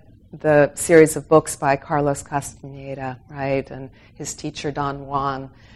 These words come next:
And, uh, you know, I read them, devoured them in the eighties, right?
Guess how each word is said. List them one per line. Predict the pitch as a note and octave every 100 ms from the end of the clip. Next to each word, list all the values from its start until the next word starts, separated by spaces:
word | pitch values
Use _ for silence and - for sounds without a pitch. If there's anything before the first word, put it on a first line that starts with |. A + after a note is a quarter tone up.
| - - -
And, | D#3 D3+ C#3 -
uh, | D3 C#3 - - -
you | D#3+
know, | D3
I | C#3+
read | C#3+ D3+ D3+
them, | D3+ C#3+ B2 -
devoured | - C#3+ D3 D#3+ E3+ D#3+ D3+
them | C#3 C#3
in | C3+
the | C#3
eighties, | C3+ C#3 C3+ C3 -
right? | C3 C#3